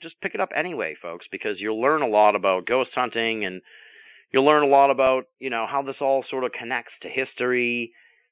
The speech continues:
And, uh, you'll get some insight into people who experience these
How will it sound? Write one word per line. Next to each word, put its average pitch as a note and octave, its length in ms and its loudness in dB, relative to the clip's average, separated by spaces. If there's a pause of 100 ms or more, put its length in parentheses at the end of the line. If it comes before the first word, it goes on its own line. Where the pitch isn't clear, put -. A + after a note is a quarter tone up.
(140)
And, G2+ 480 0
uh, G2+ 300 4
you'll G2+ 140 0
get B2 180 0
some B2+ 120 -4
insight A#2+ 360 2
into G#2+ 180 -8
people A2+ 280 -4
who A2 180 -2
experience A2 580 -2
these G#2 160 -4